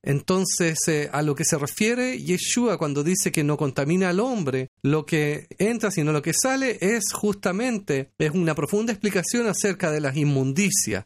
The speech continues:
El Señor definió desde el principio lo que es alimento y lo que no es alimento de entre los animales.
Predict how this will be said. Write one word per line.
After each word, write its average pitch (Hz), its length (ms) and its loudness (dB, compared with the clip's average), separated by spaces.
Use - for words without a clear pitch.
El 143 140 0
Señor 170 300 2
definió 175 360 0
desde 151 180 0
el 143 80 -2
principio 214 640 0
lo 143 200 0
que 185 100 0
es 180 100 -2
alimento 214 460 0
y 185 60 2
lo 165 120 0
que 156 120 0
no 202 400 0
es 196 320 0
alimento 170 580 0
de 156 240 -2
entre 160 380 0
los 139 260 -2
animales. 135 840 0